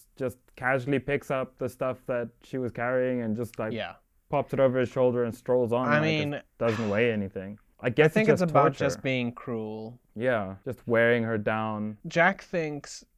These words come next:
Speaker 2: uh, they're gonna kill her when they get to the border, but Mister Hyena Man says, "I know a man in Maputo who'd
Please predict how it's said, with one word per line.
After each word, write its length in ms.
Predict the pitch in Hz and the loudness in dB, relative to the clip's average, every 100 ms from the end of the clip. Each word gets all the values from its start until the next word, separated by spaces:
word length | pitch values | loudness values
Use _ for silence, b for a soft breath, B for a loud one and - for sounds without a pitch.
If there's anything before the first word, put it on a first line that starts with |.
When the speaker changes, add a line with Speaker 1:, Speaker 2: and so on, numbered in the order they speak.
| _ - | _ -6
Speaker 2:
uh, 380 | 120 117 117 113 | -2 0 -2 -2
they're 100 | 120 | -4
gonna 200 | 123 120 | -4 -4
kill 240 | - 143 | 0 4
her 160 | 143 139 | 4 4
when 120 | 127 | 0
they 100 | 117 | -2
get 220 | 120 117 | -4 -6
to 80 | - | -6
the 100 | 117 | -12
border, 580 | 113 117 117 120 120 120 - | -6 -4 -2 -2 -2 -6 -8
but 360 | 123 113 110 - - | -6 -6 -6 -16 -20
Mister 380 | - 139 143 143 | -12 -8 -6 -4
Hyena 320 | 123 120 123 | -2 -2 -2
Man 300 | 117 113 110 | -2 -4 -8
says, 840 | 113 - 131 120 113 107 104 104 - _ _ - | -10 -10 -6 -6 -6 -10 -14 -16 -18 _ _ -4
"I 120 | 117 | -2
know 220 | 120 120 | 2 0
a 60 | 117 | 0
man 240 | 120 117 | 0 0
in 160 | 117 113 | -2 -6
Maputo 640 | 113 - 120 123 117 107 | -8 -8 -10 -8 -8 -8
who'd 300 | 117 107 104 | -10 -12 -14